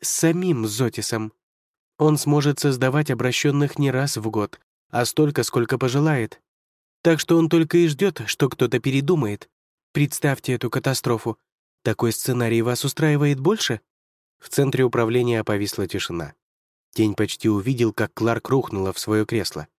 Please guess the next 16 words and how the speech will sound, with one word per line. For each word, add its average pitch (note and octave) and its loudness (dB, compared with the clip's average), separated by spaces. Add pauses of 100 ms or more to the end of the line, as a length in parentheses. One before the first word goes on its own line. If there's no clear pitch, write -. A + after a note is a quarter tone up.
(540)
«Это A#2+ 0
беспроигрышный G2 -2
для F#2+ -4
него F#2+ -2
вариант», F2 -8 (240)
произнес G#2 0
Тень, G#2+ -2 (340)
выпрямляясь. G2+ -2 (600)
«Ты C#3+ 4
прав, D#3+ 0
мы G#2+ 0
выбираем C#3 2
меньшее C#3+ 2
из B2 -2
зол». E2+ -6 (720)
«Тень, E3+ 4